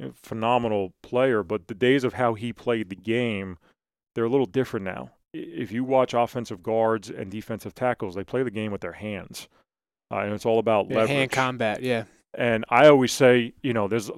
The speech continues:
Speaker 1: plenty of gyms all over the country. Jay Glazer from Fox has made a living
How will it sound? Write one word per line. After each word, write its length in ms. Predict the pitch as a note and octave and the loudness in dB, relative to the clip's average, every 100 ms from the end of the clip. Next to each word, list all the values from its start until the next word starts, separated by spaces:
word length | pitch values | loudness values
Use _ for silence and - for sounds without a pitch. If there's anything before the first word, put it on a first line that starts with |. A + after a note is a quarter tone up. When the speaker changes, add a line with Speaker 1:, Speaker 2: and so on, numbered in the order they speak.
| - | -14
Speaker 1:
plenty 360 | - C#3 C#3 | -4 -2 0
of 80 | A#2+ | -4
gyms 340 | F#2+ A#2+ B2 A2+ | -2 -2 -2 0
all 160 | A#2 | 2
over 160 | A#2 G#2+ | 2 0
the 80 | G#2 | -6
country. 480 | - A#2+ - A#2 G#2 | -4 -6 -4 -6 -6
Jay 280 | G2 A2+ | -4 -4
Glazer 400 | G#2 G#2 G#2+ G2+ | -4 -4 -4 -4
from 180 | F2+ G2+ | -6 -10
Fox 460 | F2 - G2+ G2 - | -8 -2 0 -2 -6
has 100 | F2+ | -10
made 120 | F#2+ | -6
a 60 | F2+ | -6
living 500 | F2 G#2 G2+ F2+ | -4 -4 -4 -8